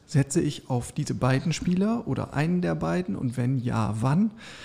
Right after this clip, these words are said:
Das ist halt immer so ein Taktieren und, ja, das, das ist eben so ein bisschen, ähm, ja, der Makel, der den beiden anhaftet. Die sind halt keine achtundzwanzig mehr, ähm, und das hat,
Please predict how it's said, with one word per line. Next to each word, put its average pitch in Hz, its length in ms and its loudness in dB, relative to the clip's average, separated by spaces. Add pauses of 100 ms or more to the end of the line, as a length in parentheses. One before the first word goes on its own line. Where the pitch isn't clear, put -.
(180)
Das 127 180 2
ist - 200 0
halt 160 260 2
immer 165 300 2
so 156 160 2
ein 165 260 2
Taktieren 180 800 0
und, 147 500 0
ja, 160 160 0
das, 117 160 -4
das 131 200 -4
ist 165 200 -6
eben 156 460 -2 (960)
so - 120 0
ein 147 100 6
bisschen, 151 540 4
ähm, 139 340 2 (640)
ja, 135 120 8
der 135 140 4
Makel, 170 380 6
der 160 140 4
den 147 140 4
beiden 139 300 4
anhaftet. 180 840 2 (140)
Die 135 80 2
sind 147 220 2
halt 143 260 4
keine 139 260 2
achtundzwanzig 196 720 0
mehr, 196 340 0 (120)
ähm, 151 380 2 (920)
und 160 260 2
das 143 160 2
hat, 165 120 6